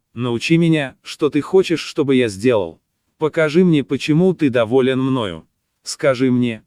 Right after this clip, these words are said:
как ты понимаешь эту бесценную божественную милость и другие промыслительные проявления суда и благодати», то в каждом случае мы получим ответ, потому что Дух Святой — это семисвечник святилища, и в Его свете мы правильно видим все вещи.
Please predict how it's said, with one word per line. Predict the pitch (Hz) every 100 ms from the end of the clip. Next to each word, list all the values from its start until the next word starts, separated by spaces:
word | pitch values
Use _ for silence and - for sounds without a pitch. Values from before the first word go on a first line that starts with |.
| _
как | 180 165
ты | 190 175
понимаешь | 160 147 143 123 -
эту | 127 123
бесценную | 123 - 160 143 139 123
божественную | 131 120 120 127 123 120
милость | 127 143 127 151
и |
другие | 139 139 131 156
промыслительные | 147 135 127 - 131 120 110 107
проявления | 120 120 120 127 123
суда | 117 139 123 143
и | 147
благодати», | 139 156 151 135 123 - 104 - _
то | - 165
в |
каждом | - 165 123 131
случае | 127 143 151 - 147
мы | 143
получим | 135 139 131 127 139
ответ, | 131 110 107 95 _
потому | - 131 147 170
что | 185 - 147
Дух | 147 -
Святой — | 127 131 160 156 135
это | 143 147 151
семисвечник | 156 147 - 147 - 147
святилища, | - 143 135 139 104 - 98 90 _ _
и | 135
в | 139
Его | 160 175
свете | - 139 123 123
мы | 123
правильно | 127 131 127 123 113
видим | 123 117 110
все | - 110
вещи. | 107 - - 85